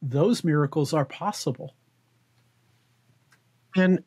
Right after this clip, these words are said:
Speaker 2: let, Ken, let's continue that theme, because in chapter ten, you talk about that. Did Jesus actually raise, or, uh, did Jesus Christ actually rise from the dead?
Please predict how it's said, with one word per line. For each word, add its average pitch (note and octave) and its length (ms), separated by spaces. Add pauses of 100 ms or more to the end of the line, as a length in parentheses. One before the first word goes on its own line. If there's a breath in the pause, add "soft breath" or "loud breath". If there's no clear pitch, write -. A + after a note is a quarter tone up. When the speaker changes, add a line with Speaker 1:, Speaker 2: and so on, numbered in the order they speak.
Speaker 2:
let, C#4 260
Ken, B3+ 260
let's C4+ 180
continue A3 480
that D3 260
theme, D3+ 400
because D3 280
in E3 80
chapter G#3 400
ten, F#3 300
you D3+ 140
talk G#3+ 300
about D3 340
that. C3+ 280
Did E3 160
Jesus F#3+ 480
actually F3 680 (140)
raise, E3 520
or, D3+ 240 (520)
uh, D#3 300 (100)
did F3 160
Jesus G#3 340
Christ F#3 400
actually E3+ 420
rise D#3+ 440
from D3 240
the C#3+ 100
dead? C#3 460